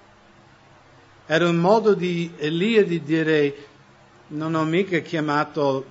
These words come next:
non sono stato io a chiamarti. È Dio che ti sta chiamando, Eliseo." <laughs> Non è che, no, tu non sei mio seguace.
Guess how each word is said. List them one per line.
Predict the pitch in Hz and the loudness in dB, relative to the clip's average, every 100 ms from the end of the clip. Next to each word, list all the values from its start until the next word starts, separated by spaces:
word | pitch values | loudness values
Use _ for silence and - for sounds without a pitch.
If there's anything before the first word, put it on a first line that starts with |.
| - | -16
non | 135 143 | -8 -6
sono | 143 175 175 | -2 -2 0
stato | 175 160 147 | -2 -2 -2
io | 120 147 165 147 | -4 0 2 2
a | |
chiamarti. | 131 143 123 120 127 147 - 107 123 - - - - - _ _ - - - - - - - - - - - - - _ _ - | 0 -4 -4 -2 -4 -6 -10 -12 -14 -20 -20 -20 -20 -20 _ _ -20 -20 -20 -20 -20 -20 -20 -20 -20 -20 -20 -20 -20 _ _ -10
È | - 160 | -4 -4
Dio | 127 180 269 | -2 0 2
che | - 160 | 2 0
ti | 147 147 | -2 -6
sta | - 139 | -4 -4
chiamando, | 135 135 123 117 110 113 | -4 -4 -4 -6 -10 -8
Eliseo." | 113 113 101 - 101 98 147 - - - - | -8 -8 -12 -16 -16 -16 -18 -20 -20 -20 -20
<laughs> | 170 - 180 - _ - - - - - - - 135 | -20 -18 -20 -20 _ -20 -20 -20 -20 -20 -20 -18 -6
Non | 170 | 0
è | 208 | 2
che, | 185 190 170 147 - - - - - - | 2 2 2 0 -4 -18 -20 -20 -20 -12
no, | 151 143 147 | -4 -2 -2
tu | 180 | 0
non | 190 180 | 2 0
sei | 170 180 185 | 0 2 2
mio | 165 165 170 170 | 2 0 2 2
seguace. | - 156 135 127 143 185 185 - 113 127 | 0 -4 -4 -2 0 0 -2 -8 -8 -8